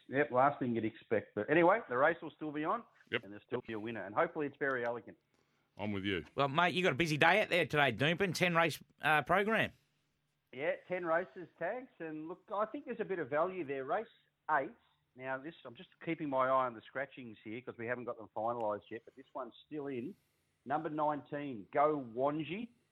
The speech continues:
Speaker 1: Go Wanji's only had a handful of starts, so he won his first three. He came to town, ran a really good race at Eagle Farm, then he went for a break,
Speaker 3: Mm.
Speaker 1: and he came back and he went to Warwick. Now, this is the Warwick form, guys. I'm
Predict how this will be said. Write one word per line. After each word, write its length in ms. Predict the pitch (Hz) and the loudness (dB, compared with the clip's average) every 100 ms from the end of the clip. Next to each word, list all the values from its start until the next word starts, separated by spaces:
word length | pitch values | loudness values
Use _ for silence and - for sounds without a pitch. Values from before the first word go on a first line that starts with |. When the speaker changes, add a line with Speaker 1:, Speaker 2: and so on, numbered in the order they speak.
| _ _ _ | _ _ _
Speaker 1:
Go 180 | 156 190 | 0 2
Wanji's 400 | 165 160 151 147 | 0 -4 -2 0
only 240 | 147 143 | 0 0
had 120 | 135 | -2
a 80 | 127 | -2
handful 400 | 120 151 175 180 | -2 -4 -4 -6
of 120 | 139 - | -6 -8
starts, 340 | - 117 147 220 _ | -2 2 2 0 _
so 120 | - 131 | -4 -4
he 140 | 127 | -4
won 220 | 120 143 | -4 -4
his 140 | 185 180 | -4 -10
first 240 | 151 135 123 _ | -8 -8 -10 _
three. 280 | 120 120 151 | -8 -6 -4
He 140 | 143 110 | -8 -6
came 200 | 135 170 | -2 -2
to 80 | 175 131 | -2 -10
town, 240 | 139 143 135 | -2 -2 0
ran 140 | 123 | -2
a 80 | 123 | -2
really 240 | 120 165 | -2 -2
good 160 | 185 151 | -2 -2
race 240 | 120 127 127 _ 120 | 0 0 -2 _ -8
at 80 | 117 | -4
Eagle 320 | 131 113 101 - | -4 -8 -10 0
Farm, 260 | 127 127 110 | 0 0 -2
then 100 | 143 | -4
he 60 | |
went 180 | 156 151 _ | -4 -6 _
for 160 | 120 | -6
a 40 | 104 | -6
break, 280 | - 117 127 _ _ | -2 -2 -2 _ _
Speaker 3:
Mm. 320 | 110 113 113 143 _ | -8 -6 -8 -12 _
Speaker 1:
and 100 | 117 | -12
he 60 | 131 | -10
came 280 | 127 185 208 | 0 0 4
back 220 | 180 180 | 2 0
and 100 | 165 - | -4 -8
he 60 | 156 | -6
went 200 | 170 165 | -6 -6
to 80 | |
Warwick. 600 | 156 131 156 175 110 - - - | -10 0 4 4 2 -12 -20 -16
Now, 80 | |
this 120 | 110 127 | -16 -16
is 80 | 127 | -10
the 80 | 120 | -8
Warwick 380 | 107 135 156 - - | 2 2 2 -4 -8
form, 240 | 117 107 | -6 -6
guys. 280 | 101 107 165 - _ | -4 -2 -2 -6 _
I'm 60 | _ | _